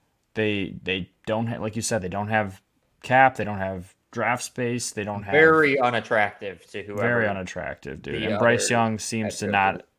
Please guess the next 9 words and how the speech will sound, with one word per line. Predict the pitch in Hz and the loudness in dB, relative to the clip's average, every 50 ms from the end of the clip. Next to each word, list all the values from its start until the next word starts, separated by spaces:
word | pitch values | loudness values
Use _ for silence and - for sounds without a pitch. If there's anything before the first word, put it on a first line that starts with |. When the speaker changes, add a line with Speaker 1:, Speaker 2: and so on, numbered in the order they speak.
| _ _ _ _ _ _ _ _ - | _ _ _ _ _ _ _ _ -4
Speaker 1:
Justin | 110 120 110 107 - 107 98 | 0 2 2 2 0 -2 -2
Fields | - 110 104 95 | 0 0 0 0
just | 98 92 - | -2 -6 -8
threw | - 101 98 | -6 -6 -4
another | 98 92 90 85 | -4 -4 -6 -6
pick. | - - 117 117 113 110 110 - - - _ _ - - - - - - - _ | -6 -4 -2 0 0 -2 -2 -6 -12 -20 _ _ -20 -20 -20 -20 -20 -20 -8 _
Um, | - 123 120 117 117 113 113 107 104 101 98 95 - | 2 4 6 6 6 6 4 2 0 -4 -8 -10 -8
Speaker 2:
No | 131 135 123 | -6 -4 -4
way. | 101 101 95 92 90 95 98 - | -4 -4 -4 -6 -6 -8 -10 -12